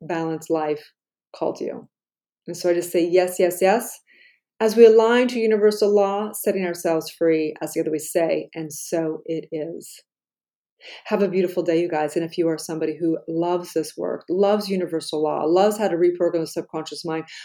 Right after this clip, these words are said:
loves to break your, your freedom within your soul, loves to help others do that, I invite you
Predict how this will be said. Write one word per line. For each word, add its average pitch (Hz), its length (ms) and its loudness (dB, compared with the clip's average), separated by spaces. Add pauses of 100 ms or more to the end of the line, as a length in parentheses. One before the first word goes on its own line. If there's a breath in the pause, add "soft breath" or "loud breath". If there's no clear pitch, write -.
(120 loud breath)
loves 226 440 6
to 202 140 2
break 175 280 4 (100)
your, 165 160 0 (260)
your 175 300 0 (200)
freedom 220 380 6
within 185 340 0
your 185 140 2
soul, - 540 4 (200 loud breath)
loves 208 260 6
to 208 100 0
help 185 260 -4
others 165 340 -2
do 165 100 -2
that, 165 160 -2
I - 20 -8
invite 185 380 0
you 151 240 -2